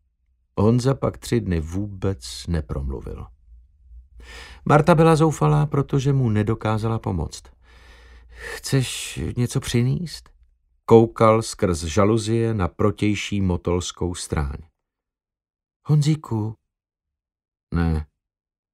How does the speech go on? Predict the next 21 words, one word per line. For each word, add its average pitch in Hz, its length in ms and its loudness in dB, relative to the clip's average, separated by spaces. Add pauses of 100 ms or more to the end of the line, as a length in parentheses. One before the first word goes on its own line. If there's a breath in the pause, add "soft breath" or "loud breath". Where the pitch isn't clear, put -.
(520 soft breath)
Pořád 156 320 8
si 180 100 8
vyčítal, 185 540 4
že 151 120 6
po 160 140 0
tom 170 260 4
pasu 143 300 2
ve 120 140 6
středu 156 320 -2
pole 139 300 2
nesklidnil 131 640 2
hru 127 260 4
a - 120 -2
neodehrál 151 800 0
balón 117 440 0
na 101 100 2
křídlo. - 480 -4 (680)
Za 110 140 4
stavu 143 300 6
dva 110 300 4
nula 117 520 6